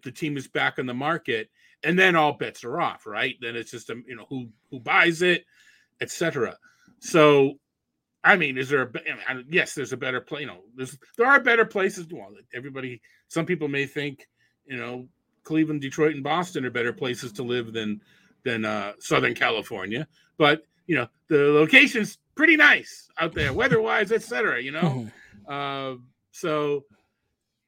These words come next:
Speaker 1: if,
Speaker 2: And
Speaker 1: uh,
Speaker 2: it's
Speaker 1: for
Speaker 2: probably, for their, you know, to their credit, it's probably better to be in that organization than, say, the Rockies.
Speaker 1: Yeah,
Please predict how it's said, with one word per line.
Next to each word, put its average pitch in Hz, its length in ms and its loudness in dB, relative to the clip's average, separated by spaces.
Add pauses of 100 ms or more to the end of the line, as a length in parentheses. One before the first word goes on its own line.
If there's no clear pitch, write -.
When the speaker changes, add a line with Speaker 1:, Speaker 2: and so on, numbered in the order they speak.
(320)
Speaker 1:
if, - 320 -18
Speaker 2:
And 196 120 2
Speaker 1:
uh, - 20 4
Speaker 2:
it's 165 100 -2
Speaker 1:
for 170 60 -4
Speaker 2:
probably, 220 400 12
for 185 180 0
their, 170 320 4
you 180 100 -2
know, 135 100 0
to 165 140 -4
their 151 180 0
credit, 139 280 0
it's 113 80 -8
probably 139 180 0
better 127 220 -2
to 117 80 -8
be 127 100 -4
in 123 100 -2
that 127 140 -2
organization 117 540 -6
than, 104 340 -10
say, - 140 -10
the 104 140 -12
Rockies. - 800 -8 (760)
Speaker 1:
Yeah, 254 420 8